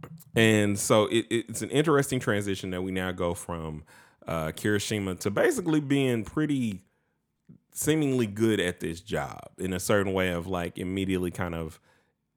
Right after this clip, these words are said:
connecting in his way with the boss's daughter, which you wouldn't, like, readily understand that it's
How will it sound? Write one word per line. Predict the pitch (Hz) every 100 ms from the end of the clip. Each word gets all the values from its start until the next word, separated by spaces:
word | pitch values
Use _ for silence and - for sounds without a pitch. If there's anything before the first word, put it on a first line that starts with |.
| _ _
connecting | - 113 101 104 107 107 - 98 90 90 90 -
in | 98 92
his | 92 92 123 117 98
way | 95 90 85
with | 90 87
the | 92
boss's | 85 82 85
daughter, | 80 85 85
which | 87 -
you | 107
wouldn't, | 117 110 104 -
like, | 101 -
readily | 92 98 104 101 98 87
understand | 92 90 85 - 92 98 101
that | 95 90
it's | 87 82 -